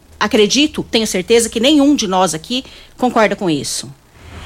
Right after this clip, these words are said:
Mas nós tivemos a proibição de relatar o que de fato aconteceu.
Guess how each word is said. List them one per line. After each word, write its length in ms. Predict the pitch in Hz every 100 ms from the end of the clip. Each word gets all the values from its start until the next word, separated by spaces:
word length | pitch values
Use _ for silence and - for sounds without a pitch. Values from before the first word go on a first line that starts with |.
| - - -
Mas 240 | 190 233 233
nós 300 | 302 403 -
tivemos 540 | 262 269 330 320 - - - -
a 120 | 214
proibição 1000 | 220 - 320 381 392 302 254 - 220 269
de 140 | 277 254
relatar 440 | 269 262 294 311
o 60 | 311
que 140 | 330
de 100 | 359
fato 540 | - - 285 359 -
aconteceu. 560 | 277 185 - - -